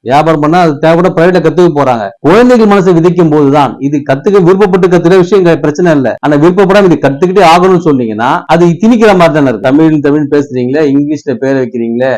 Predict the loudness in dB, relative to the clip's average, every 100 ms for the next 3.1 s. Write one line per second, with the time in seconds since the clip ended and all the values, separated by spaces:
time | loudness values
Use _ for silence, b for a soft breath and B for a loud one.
0 | -6 -6 -2 -2 0 -2 -2 -4 -4 -6
1 | -6 -2 0 0 2 0 0 -2 -2 -2
2 | 0 0 0 0 0 -2 -6 -4 -2 0